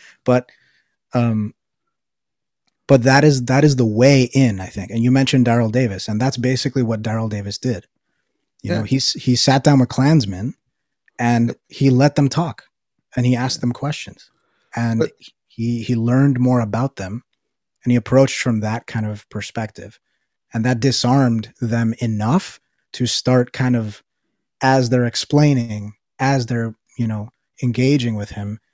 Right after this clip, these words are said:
Speaker 1: they start kind of analyzing their own point of view. That possibility only exists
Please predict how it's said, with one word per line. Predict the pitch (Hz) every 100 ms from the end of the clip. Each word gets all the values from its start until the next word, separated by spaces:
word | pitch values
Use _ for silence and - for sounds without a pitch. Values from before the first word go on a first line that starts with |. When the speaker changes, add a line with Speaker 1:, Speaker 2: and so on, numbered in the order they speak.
| _ -
Speaker 1:
they | 110 120
start | - 127 123
kind | 127
of | 117 113 -
analyzing | 127 127 117 110 101 110
their | 104
own | 113 123
point | - 101
of | 95
view. | 95 104 _ _ _ _ _ _ _
That | 120 143 -
possibility | 147 143 127 110 120 147 185 226 _ _ _
only | - 135 143 135
exists | 117 101 110 147 - -